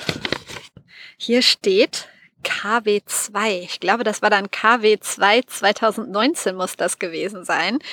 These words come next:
Die erste Arbeitswoche und die erste Solo-Folge meines Podcasts zum Thema Einfach mal machen ist super angekommen. Ich habe ganz viele Nachrichten und positives Feedback bekommen.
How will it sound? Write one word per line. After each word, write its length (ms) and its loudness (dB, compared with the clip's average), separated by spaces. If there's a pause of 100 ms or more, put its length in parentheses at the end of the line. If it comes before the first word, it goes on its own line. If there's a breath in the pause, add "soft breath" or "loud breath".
(460 loud breath)
Die 80 0
erste 460 4
Arbeitswoche 760 4
und 260 -4
die 100 -2
erste 440 -2
Solo-Folge 680 2
meines 340 0
Podcasts 800 0
zum 160 -4
Thema 420 0
Einfach 420 2
mal 180 2
machen 340 0
ist 380 -8
super 580 2
angekommen. 680 -2
Ich 160 -2
habe 180 4
ganz 320 0
viele 300 0
Nachrichten 560 2
und 160 -12
positives 640 -2
Feedback 480 -6
bekommen. 480 -8